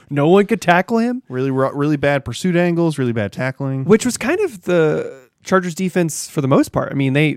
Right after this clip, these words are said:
Speaker 1: Chargers defense a lot, oh, for a lot of the game had poor, poor tackling.
Speaker 2: We had a lot of big plays.
Speaker 1: A lot of big plays. Uh,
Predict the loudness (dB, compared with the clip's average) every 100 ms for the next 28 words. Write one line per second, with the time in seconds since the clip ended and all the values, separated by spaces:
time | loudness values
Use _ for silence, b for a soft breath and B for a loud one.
0 | -2 -2 -2 -2 -2 -2 -4 -6 -16 _
1 | _ -4 0 0 0 -2 -2 -2 -2 -4
2 | -4 -4 -6 -6 -4 -4 -4 -6 -6 -4
3 | -6 -10 -16 -20 _ -4 0 2 0 0
4 | 0 0 -6 -6 -8 -8 -14 _ _ -20
5 | -12 2 4 6 2 -2 -4 -6 -12 -6
6 | -4 -2 -6